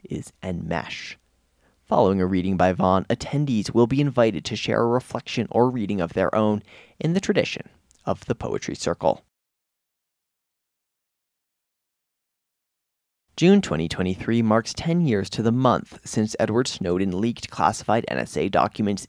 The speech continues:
detailing U S surveillance activities. This month also marks ten years since the Supreme Court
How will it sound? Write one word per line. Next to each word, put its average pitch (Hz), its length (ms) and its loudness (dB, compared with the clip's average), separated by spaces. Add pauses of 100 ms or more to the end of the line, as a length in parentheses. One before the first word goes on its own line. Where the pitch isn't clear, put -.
detailing 131 600 -4
U 156 260 0
S 90 160 0
surveillance 98 580 -2
activities. - 720 -6 (840)
This 190 200 2
month 190 240 4 (120)
also 240 260 4
marks 123 280 2
ten 92 240 0
years 95 420 2
since 127 340 -2
the 131 140 -2
Supreme 165 440 0
Court - 340 4